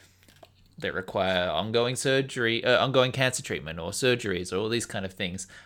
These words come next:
are unable to get the medical help that they need, I think it's fairly reasonable that you will see these kind of, um, lockdowns and restrictions on movement and behavior reintroduced. I just,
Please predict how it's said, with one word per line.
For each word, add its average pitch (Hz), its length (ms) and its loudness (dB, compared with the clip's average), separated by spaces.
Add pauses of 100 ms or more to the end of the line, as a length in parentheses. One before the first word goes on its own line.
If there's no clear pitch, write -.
are 101 240 8
unable 139 380 6
to 131 100 -2
get 131 240 4
the 113 80 -4
medical 117 360 0
help 113 200 -4
that 101 140 -10
they 101 160 0
need, 85 380 -10 (1600)
I - 120 2
think - 280 -4
it's 147 160 -4
fairly 123 400 2
reasonable 185 540 2
that 190 160 -4
you 127 200 -2
will 156 160 0
see 120 360 0
these 131 300 -2
kind 107 420 -2
of, 117 360 -2 (300)
um, 117 460 -6 (200)
lockdowns 127 880 0
and 101 600 0 (280)
restrictions 113 640 -6
on 110 240 0
movement 101 360 -2
and 117 80 -6
behavior 110 500 -2
reintroduced. 143 880 -2
I 123 120 -4
just, - 260 -8